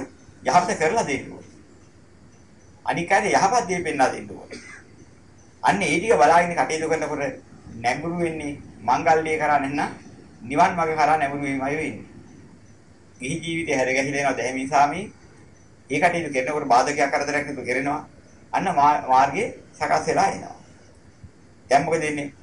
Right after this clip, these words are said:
ඔය අවස්ථාවටපත් වෙනකොට පන්සල ඇසුරෙන් අහක් වෙලාම නැහැ. ඉගෙන ගත්තෙත් පන්සලේ, නිතර යන්නේත් පන්සලට, ඇසුරු කරන්නේ ස්වාමීන් වහන්සේගේ අවවාද අනුශාසනා ලැබෙනවා.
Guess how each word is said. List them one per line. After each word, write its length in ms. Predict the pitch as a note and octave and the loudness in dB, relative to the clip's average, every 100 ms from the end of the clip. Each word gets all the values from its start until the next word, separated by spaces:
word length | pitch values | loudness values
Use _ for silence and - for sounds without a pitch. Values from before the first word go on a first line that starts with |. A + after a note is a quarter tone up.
| - | -2
ඔය 180 | C3+ | 6
අවස්ථාවටපත් 840 | F3+ G#3 G3+ - E3+ D#3+ D3 D#3+ D#3+ | 8 8 4 4 6 6 6 2 2
වෙනකොට 320 | E3 D#3 D#3 D3 - - - - - - - - - - - - - | -4 -2 -2 -4 -8 -18 -20 -20 -20 -20 -20 -20 -20 -20 -20 -18 0
පන්සල 360 | B2 C#3 E3 | 2 2 2
ඇසුරෙන් 320 | D#3 C#3 D#3 C3+ | 2 0 -2 0
අහක් 200 | C#3+ C#3+ | 0 -2
වෙලාම 300 | D3 D3 C3 | 0 0 0
නැහැ. 220 | B2 - - - - - - - - - - - - - | -6 -12 -18 -20 -20 -20 -20 -20 -20 -20 -20 -20 -20 -10
ඉගෙන 220 | C3 D3 | -2 2
ගත්තෙත් 380 | D#3+ D#3 D#3+ D3 | 4 2 2 0
පන්සලේ, 480 | A#2+ C3+ D3+ C#3 - - - - - - - - _ - - | 0 0 -2 -2 -8 -12 -20 -20 -20 -20 -20 -20 _ -20 -12
නිතර 280 | B2 C#3+ D#3+ | -4 0 4
යන්නේත් 320 | D#3+ D#3+ - | 4 2 -2
පන්සලට, 640 | A#2 C3+ D3+ D#3 F3 - - - - - - - - | -4 -2 -4 -4 -8 -12 -20 -20 -20 -20 -20 -20 -10
ඇසුරු 300 | - - D#3 | -6 -4 0
කරන්නේ 480 | D3+ D3 B2+ B2 A#2+ | 2 0 -2 -6 -2
ස්වාමීන් 340 | - C3+ C#3+ | 2 2 2
වහන්සේගේ 280 | C#3+ D3+ C#3+ | -2 0 2
අවවාද 320 | A#2 C3 C#3 | 4 6 4
අනුශාසනා 500 | C3+ C#3 C3 C3 A#2 | 4 2 0 0 -2
ලැබෙනවා. 380 | A2+ B2+ C3 - | -2 -4 -6 -10